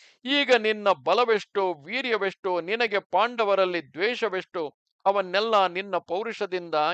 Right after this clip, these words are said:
ಈಗ ನನ್ನಲ್ಲಿ ತೋರಿಸು. ಈಗಿನ ಮಹಾಯುದ್ಧದಲ್ಲಿ ನಾನು ನಿನಗೆ ಯುದ್ಧದಲ್ಲಿರುವ ಆಶೆಯನ್ನೆಲ್ಲ ನೀಗಿಸಿ ಬಿಡುವೆನು" ಎಂದು ಹೇಳಿ ಹತ್ತು ಬಾಣಗಳಿಂದ ಆತನನ್ನು ತಡೆದನು.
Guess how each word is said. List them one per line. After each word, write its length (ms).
ಈಗ 280
ನನ್ನಲ್ಲಿ 600
ತೋರಿಸು. 500
ಈಗಿನ 360
ಮಹಾಯುದ್ಧದಲ್ಲಿ 1040
ನಾನು 440
ನಿನಗೆ 380
ಯುದ್ಧದಲ್ಲಿರುವ 720
ಆಶೆಯನ್ನೆಲ್ಲ 800
ನೀಗಿಸಿ 520
ಬಿಡುವೆನು" 440
ಎಂದು 280
ಹೇಳಿ 320
ಹತ್ತು 280
ಬಾಣಗಳಿಂದ 600
ಆತನನ್ನು 680
ತಡೆದನು. 440